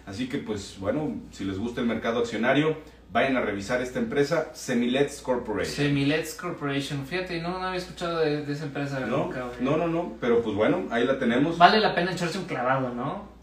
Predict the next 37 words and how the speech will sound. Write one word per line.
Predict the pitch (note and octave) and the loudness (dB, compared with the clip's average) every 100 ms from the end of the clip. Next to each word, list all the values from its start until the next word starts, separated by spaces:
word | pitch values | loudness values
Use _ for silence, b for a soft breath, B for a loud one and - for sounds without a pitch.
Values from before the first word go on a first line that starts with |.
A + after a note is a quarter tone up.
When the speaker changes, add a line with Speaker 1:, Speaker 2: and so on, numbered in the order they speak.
| - | -8
Speaker 1:
Vale | - F3+ G3+ | 2 4 6
la | F#3 | 4
pena | F3+ F#3+ | 4 2
echarse | F#3 E3 F#3+ | 0 -2 -2
un | |
clavado, | - - D3 B2+ C3 C#3+ - | 0 4 6 6 2 0 6
pero | A#3 C4 F#3 - - B B - | 10 10 8 2 -8 B B -4
A | - | 2
partir | D#3 C#3+ G3 A3 | 4 4 2 2
de | A#3+ G#3 | 6 6
esta | G3+ A3 | 4 -2
semana, | G3+ E3 C#3 C3+ A2 | -2 0 2 2 0
güey, | F#2+ F2 C#3+ | -2 -4 -4
Speaker 2:
Ajá. | C#3+ G3 - | -6 -6 -6
Speaker 1:
les | A#2+ | -2
vamos | B2+ G3 A#3 | 2 2 2
a | G3 | 2
dar | F3 G3+ | 0 0
información | D3+ E3 C3 A#2+ D#3 D#3+ - - | -2 -2 0 0 2 2 0 -8
fundamental | - G#3 A#3 B3 F#3 D3+ D3+ D#3+ E3 - | -4 2 4 4 2 2 4 4 2 -4
de | A#2+ | 0
mucho | B2+ E3 F#3+ A3 | 4 4 4 6
valor | F3+ D#3+ E3+ B2+ - | 6 8 6 6 0
con | F3 F#3+ | 2 2
relación | G3+ E3 E3 E3+ | 4 2 2 0
a | |
las | D#3+ - | 0 0
empresas | A2+ C3 C#3 C#3+ | -2 -2 -4 -4
que | - | -6
están | - C3 | -4 -4
teniendo | C3 B2+ B2+ B2+ B2+ B2+ - B B | 0 2 4 4 2 -2 -8 B B
un | A#2+ C3+ | -2 0
boom | C3 C3+ | 4 4
importante. | A#2+ A2 G2 C3 C3 C#3 C#3 | 4 2 0 2 2 2 4
Speaker 2:
Nice. | C#3+ D3 C3+ D#3+ | 4 0 0 2
Speaker 1:
Y, | A#3+ - - B B B | 2 0 -8 B B B
eh, | A2 A#2 A#2 A#2+ A#2 A#2+ - | 0 4 4 6 4 2 -4